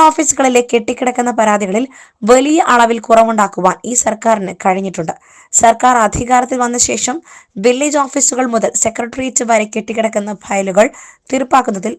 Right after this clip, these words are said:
മുൻഗണന നൽകി. ഒന്നാം ഘട്ടത്തിൽ നടത്തിയ താലൂക്കിലെ അദാലത്ത് വഴി നിരവധി പരാതികൾ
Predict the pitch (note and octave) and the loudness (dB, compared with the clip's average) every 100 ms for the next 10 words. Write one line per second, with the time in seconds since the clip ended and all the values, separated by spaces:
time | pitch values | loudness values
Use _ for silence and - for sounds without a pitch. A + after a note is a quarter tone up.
0 | A3 A#3 A3+ G#3 F#3+ E3+ F3 - _ _ | -6 -6 -6 -6 -6 -8 -10 -16 _ _
1 | _ _ _ _ _ _ - C4 D4 D#4+ | _ _ _ _ _ _ -4 0 2 2
2 | D4+ D4+ C#4 C#4 C4 B3 B3 A3+ A3+ A3 | 2 2 0 0 2 2 4 2 4 2
3 | A3+ B3 B3 G3+ - G#3+ A3 A#3 A3+ A3 | 4 2 -2 -6 -2 0 2 0 -2 -4
4 | F#3+ G#3 C4+ _ _ _ B3 C4 D4+ D4+ | -2 -2 -6 _ _ _ 0 2 2 0
5 | C#4+ A#3 A3 G3+ G3+ | 2 2 2 2 -2